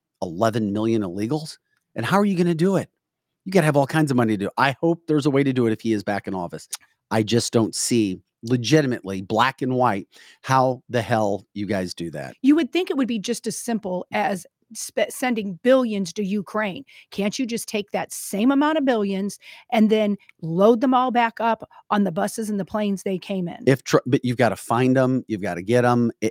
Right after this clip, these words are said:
Speaker 1: it's, it's a process. Yes, if Donald Trump's there, you have a shot. If he's not, there's nobody else in this, i-, in, in America that could change it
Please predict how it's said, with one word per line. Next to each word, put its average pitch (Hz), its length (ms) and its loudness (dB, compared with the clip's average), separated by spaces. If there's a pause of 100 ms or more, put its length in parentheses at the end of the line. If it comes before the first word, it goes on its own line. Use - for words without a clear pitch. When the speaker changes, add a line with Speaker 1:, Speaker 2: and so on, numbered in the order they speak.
Speaker 1:
it's, - 420 -2
it's 117 200 0
a 101 40 -2
process. - 560 -4
Yes, 127 280 4
if 98 100 -8
Donald 120 260 0
Trump's 143 280 0
there, 120 200 2
you 113 180 -4
have 107 140 0
a - 60 -6
shot. 85 380 -4
If 107 120 -4
he's 120 240 -4
not, 120 280 2 (580)
there's 151 200 4
nobody 165 280 4
else 135 200 0
in 120 100 -2
this, 107 180 -6 (160)
i-, 117 120 2
in, 113 300 0
in 120 80 0
America 104 540 -2
that 95 160 -8
could 92 180 -8
change 113 320 0
it 123 160 -2